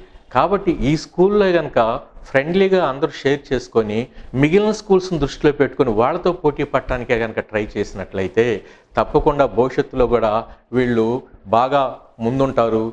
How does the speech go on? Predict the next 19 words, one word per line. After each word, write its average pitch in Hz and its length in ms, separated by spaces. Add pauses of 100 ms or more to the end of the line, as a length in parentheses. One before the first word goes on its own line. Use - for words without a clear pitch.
(200)
జాబ్స్ 120 440
తెచ్చుకోవటం 120 520
కూడా 127 240 (300)
చాలా 110 160
తేలికవుతుంది. 110 920 (240)
ఇలాంటి 113 320
పోటీ 123 340
వలన 131 360 (640)
ఏమీ 127 380 (300)
మనకి 117 200
టెన్షన్ 120 440
కూడా 127 320 (160)
ఉండదు. 113 320 (220)
అంటే 123 420 (320)
చివరి 196 200
దాన్ని 180 240
బట్టి 160 180
మనకు 127 260
అర్థమయ్యే, 120 540